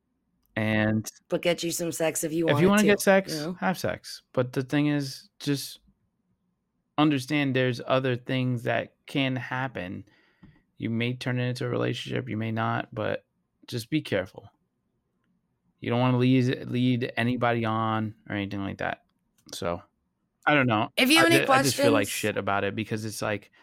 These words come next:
Speaker 1: I know what it's like to be a side
Speaker 2: Yeah.
Speaker 1: piece. I know how some of you
Speaker 2: A lot of
Speaker 1: people
Speaker 2: us do.
Speaker 1: feel. I know some of you are the side piece, and sooner or later, like Sarah said, you're gonna be the whole burger. You're gonna be the burger, and you're not gonna be the fries.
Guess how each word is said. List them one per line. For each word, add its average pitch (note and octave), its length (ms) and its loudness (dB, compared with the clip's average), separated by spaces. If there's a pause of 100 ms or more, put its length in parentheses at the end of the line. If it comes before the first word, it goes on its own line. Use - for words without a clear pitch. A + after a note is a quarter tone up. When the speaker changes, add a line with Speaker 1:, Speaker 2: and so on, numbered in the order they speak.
(380)
Speaker 1:
I B2 100 2
know B2 140 2
what A#2 120 0
it's G#2 120 -8
like G#2 180 -4
to A2+ 60 -8
be A2 140 -4
a G#2+ 60 -4
side G2 260 -2
Speaker 2:
Yeah. - 40 -14
Speaker 1:
piece. F#2+ 280 -6 (120)
I A#2 100 -2
know A2 540 -2 (880)
how A2+ 240 0
some A2+ 180 -4
of A2+ 80 -2
you A2+ 140 2
Speaker 2:
A - 20 4
lot G#2+ 60 0
of - 0 - (380)
Speaker 1:
people G2+ 60 -4
Speaker 2:
us C3+ 140 -8
do. A2 100 -2
Speaker 1:
feel. G#2 440 -4 (160)
I A2 60 -2
know A2 260 -2
some A#2 240 -4
of A2 80 -2
you A2 260 0
are G#2+ 280 2
the G#2 120 -2
side G#2 320 -2
piece, G#2+ 360 -8
and G2+ 180 -6 (2000)
sooner E3+ 300 -2
or E3+ 60 2
later, C#3+ 320 4 (440)
like F#2 300 -2
Sarah A#2+ 320 -2
said, G#2+ 220 -6
you're G#2+ 180 -2
gonna A2 220 -2
be G#2+ 180 -2
the G#2 140 -4
whole G2+ 160 0
burger. F#2 380 -6 (120)
You're A2+ 140 0
gonna B2 140 2
be A#2+ 80 0
the A2+ 80 -2
burger, G#2+ 260 -2
and G#2 120 -2
you're G2+ 100 -4
not F#2+ 180 -4
gonna G2 140 -10
be F#2+ 100 -8
the G2 80 -10
fries. - 480 -12